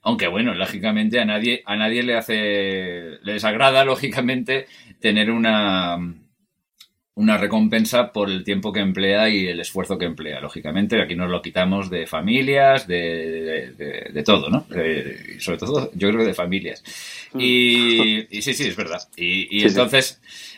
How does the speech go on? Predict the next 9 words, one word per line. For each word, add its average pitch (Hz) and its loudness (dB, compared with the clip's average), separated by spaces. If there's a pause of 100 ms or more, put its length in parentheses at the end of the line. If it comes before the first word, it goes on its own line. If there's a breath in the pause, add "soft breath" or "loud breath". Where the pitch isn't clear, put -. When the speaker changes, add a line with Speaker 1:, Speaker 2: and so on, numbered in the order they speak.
Speaker 1:
entonces, 110 2
bueno, 110 4 (100)
pues, 92 0 (560)
eh, 98 -12
vosotros 117 2
dos 117 2
que 98 -4
en 90 -2
Fotolari 95 2